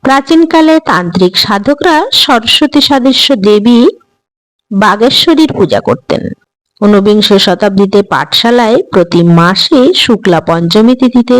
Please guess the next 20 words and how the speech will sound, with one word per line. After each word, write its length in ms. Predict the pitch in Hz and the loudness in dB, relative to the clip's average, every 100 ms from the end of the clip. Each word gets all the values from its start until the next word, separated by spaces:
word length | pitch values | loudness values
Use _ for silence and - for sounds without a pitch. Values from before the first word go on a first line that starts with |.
| 254 254 _ _ _ _ _ - | -2 -8 _ _ _ _ _ -4
চৌকির 480 | 220 214 220 262 269 | 0 0 2 0 2
উপরে 300 | 269 262 262 254 | 2 2 0 0
তালপাতার 680 | 190 156 170 170 214 233 226 - - | -2 -4 -4 -6 -4 -2 -4 -6 -4
তাড়ি 340 | 180 190 190 220 | -4 0 0 0
ও 100 | 359 180 170 | 0 0 0
দোয়াত 360 | 180 185 208 - | 2 2 0 -4
কলম 280 | - 277 262 240 | -2 0 2 2
রেখে 280 | 233 240 320 - | 0 0 -2 0
পূজা 280 | 233 165 170 | -2 0 -2
করার 300 | 180 202 - | -2 -4 -4
প্রথা 340 | - 170 175 240 - | -2 -2 -2 -4 -4
প্রচলিত 520 | - 127 - - - 170 | -4 -2 -2 -4 -4 -6
হয়। 280 | - 73 - - - - _ _ - | -6 -6 -8 -12 -20 -20 _ _ -2
এই 100 | 277 226 | 0 2
বসন্ত 440 | 247 247 339 359 381 | 0 2 0 0 0
পঞ্চমীর 520 | 381 381 381 381 381 | 0 0 2 2 2
একটি 260 | 294 - 427 - - | -2 0 0 0 0
পৌরাণিক 540 | 339 339 349 339 349 349 | 2 2 2 2 0 -2
কাহিনী 400 | 202 185 285 330 | -4 2 4 4
আছে। 240 | 311 - | 2 0